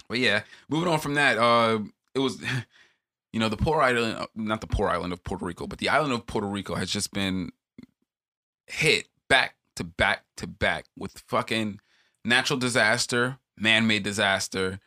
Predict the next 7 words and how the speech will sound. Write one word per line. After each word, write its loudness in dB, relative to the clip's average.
m-, -4
natural 2
disaster, 0
man-made 0
disaster. -2
And 0
now 4